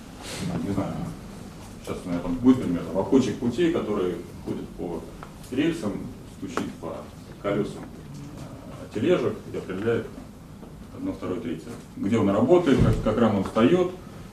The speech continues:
что он одевает, какая погода, где он обедает. Вот эту всю историю надо понимать. Ну, обычно там это несколько таких историй, но договорившись об этой истории, вы избежите массу проблем.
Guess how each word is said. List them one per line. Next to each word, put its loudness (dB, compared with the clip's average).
что 6
он 10
одевает, 10
какая 6
погода, 8
где 8
он 12
обедает. 12
Вот 8
эту 8
всю 6
историю 8
надо 8
понимать. 4
Ну, 0
обычно 6
там -2
это -4
несколько 6
таких 0
историй, 0
но 6
договорившись 10
об 8
этой 6
истории, 8
вы 12
избежите 6
массу 8
проблем. -2